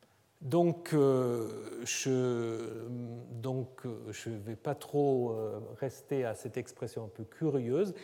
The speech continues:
mais qui est apparemment, donc, Ka'et Chaya l'année prochaine, qui est apparemment liée à ce genre littéraire de la promesse.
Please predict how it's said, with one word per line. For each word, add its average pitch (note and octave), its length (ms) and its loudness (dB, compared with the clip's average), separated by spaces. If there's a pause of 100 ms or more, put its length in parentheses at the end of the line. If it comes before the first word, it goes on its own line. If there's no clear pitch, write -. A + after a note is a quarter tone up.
(140)
mais B2+ 140 0
qui D3+ 320 0
est D3+ 60 8
apparemment, C#3+ 600 0
donc, B2 340 -4
Ka'et C3 320 2 (200)
Chaya B2+ 500 2
l'année A#2 300 2
prochaine, A#2+ 580 -4 (260)
qui D3 240 -2
est C3+ 40 6
apparemment A#2+ 420 0
liée D3+ 580 2
à A2 120 -2
ce A2 500 -2 (240)
genre B2+ 320 2
littéraire A2+ 600 -4 (280)
de A#2 200 -2
la G#2 280 -2 (300)
promesse. - 720 0